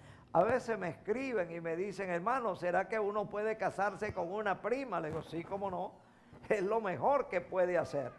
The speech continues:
Porque de esa forma usted sabe con quién se está casando.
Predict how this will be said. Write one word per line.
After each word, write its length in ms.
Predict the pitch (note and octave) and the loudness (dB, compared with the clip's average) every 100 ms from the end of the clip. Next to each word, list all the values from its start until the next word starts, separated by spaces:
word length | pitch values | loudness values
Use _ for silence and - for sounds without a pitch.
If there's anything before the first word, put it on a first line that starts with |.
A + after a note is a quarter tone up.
| - - - | -20 -20 -12
Porque 300 | - E3 E3 | -4 -4 0
de 260 | E3 D#3 D#3+ | 0 0 0
esa 260 | F3 G3 G3 | 0 -2 -2
forma 340 | G3 G3 A3 | 0 2 2
usted 280 | G3 - F#3 | 0 -2 -4
sabe 340 | F#3+ F#3+ G#3 | 0 0 -2
con 240 | G#3 F#3+ D3 | -6 -10 -6
quién 280 | F3+ F#3 | -6 -6
se 140 | F3 G3 | -6 -8
está 300 | F#3+ G3 F#3 | 0 0 0
casando. 640 | G3 - E3 E3 E3 C#3 | -2 0 0 0 -4 -14